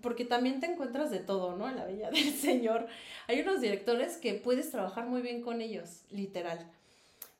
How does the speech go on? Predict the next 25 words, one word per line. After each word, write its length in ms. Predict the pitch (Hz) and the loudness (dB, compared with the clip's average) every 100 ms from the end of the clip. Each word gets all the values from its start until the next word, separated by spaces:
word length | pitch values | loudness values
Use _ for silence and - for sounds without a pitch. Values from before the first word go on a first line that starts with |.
| _ | _
Y 220 | - 254 269 | 2 4 4
esa 240 | 320 381 | 4 4
vez 220 | 339 254 | 4 4
me 100 | 277 | 2
tocó 380 | 277 202 214 220 | 0 0 2 2
trabajar 520 | 240 247 240 233 214 | 4 4 4 0 -2
para 160 | 233 208 | 0 0
hacer 240 | - 202 | 0 -2
ese 220 | 208 208 233 | -2 -2 -2
comercial 680 | 233 240 254 277 233 247 - - _ _ _ _ _ _ _ - - | -2 -2 -2 -2 -2 -4 -8 -16 _ _ _ _ _ _ _ -16 -6
en 480 | 180 175 170 170 175 | -2 -2 -4 -4 -4
este, 1200 | 170 170 - - 175 170 170 175 175 165 - 196 | -6 -6 -8 -4 0 0 2 0 0 -4 -8 -4
fue 120 | 240 | 0
en 40 | 220 | 2
la 60 | |
Ciudad 220 | 220 202 202 | 2 0 0
de 80 | |
México, 680 | 202 214 233 254 330 427 - - | 0 -2 -4 -2 -2 -2 -6 2
pero 260 | 262 233 233 | 6 8 8
era 220 | 247 254 | 6 6
para 280 | 214 185 - | 4 2 2
Colombia, 680 | 196 208 233 262 277 302 - | 2 4 4 2 2 0 0
Perú 600 | 202 196 233 302 392 - - _ _ - | -2 0 0 0 0 -4 -14 _ _ -12
y 180 | 202 - | -10 -6
Chile. 420 | 233 196 120 | -4 -4 -6